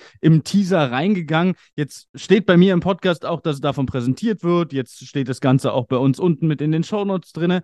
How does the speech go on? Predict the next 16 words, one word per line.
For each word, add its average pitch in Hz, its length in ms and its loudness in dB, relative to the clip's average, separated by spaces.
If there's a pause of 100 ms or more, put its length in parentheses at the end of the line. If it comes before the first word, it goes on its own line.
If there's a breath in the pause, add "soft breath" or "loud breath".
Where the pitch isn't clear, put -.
(160 soft breath)
Aber 165 440 2 (100)
ja, 175 180 -4
Christiane, 170 480 -2
vielleicht 185 500 -2
erstmal 214 560 -2 (420 soft breath)
A, 202 360 -2
wie 170 180 -2
geht's 208 240 -2
dir? 240 300 0
Und 180 180 0
B, 196 300 -2 (120)
was 156 240 -8
ist - 280 -14
eigentlich 131 340 -4
Deutschland 113 400 -2
kocht? - 360 -12